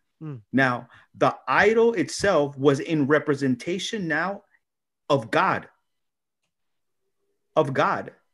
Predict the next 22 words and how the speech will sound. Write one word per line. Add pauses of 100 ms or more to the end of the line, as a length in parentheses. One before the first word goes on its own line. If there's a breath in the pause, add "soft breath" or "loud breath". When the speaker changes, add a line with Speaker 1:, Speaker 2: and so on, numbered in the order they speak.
(340)
Speaker 2:
And
there's
so
many
things
that
we
can
learn
with
that
story,
because (460 soft breath)
in
that
it
took
the
place
of
the
Lord.